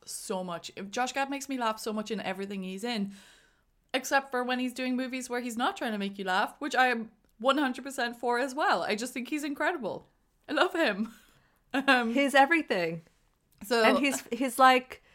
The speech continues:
Speaker 2: um, I loved his sort of all over the place sexuality
Speaker 1: Yeah.
Speaker 2: too.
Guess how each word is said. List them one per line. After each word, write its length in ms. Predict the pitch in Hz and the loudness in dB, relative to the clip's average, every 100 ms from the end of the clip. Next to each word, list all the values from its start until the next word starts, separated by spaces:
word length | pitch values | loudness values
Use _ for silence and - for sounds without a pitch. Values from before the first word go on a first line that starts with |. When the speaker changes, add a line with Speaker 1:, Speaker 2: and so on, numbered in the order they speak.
| _ _ _ _ _ _ _ _ _ _ - | _ _ _ _ _ _ _ _ _ _ 6
Speaker 2:
um, 480 | 240 247 247 247 247 _ _ _ _ _ - | 10 10 8 2 -6 _ _ _ _ _ 6
I 160 | 233 | 8
loved 320 | 247 262 262 | 10 10 8
his 580 | - 269 254 233 - - - _ _ _ _ _ _ _ _ _ _ - | 4 4 4 0 -6 -10 -14 _ _ _ _ _ _ _ _ _ _ -8
sort 260 | - 247 | 4 4
of 140 | 262 240 | 4 2
all 220 | 233 233 247 | 8 10 10
over 160 | 247 | 10
the 80 | 254 | 6
place 260 | 254 254 254 | 6 4 4
sexuality 640 | 262 - 247 240 285 240 | 0 0 2 6 6 6
Speaker 1:
Yeah. 80 | 269 | 4
Speaker 2:
too. 320 | 330 311 165 | 4 2 -2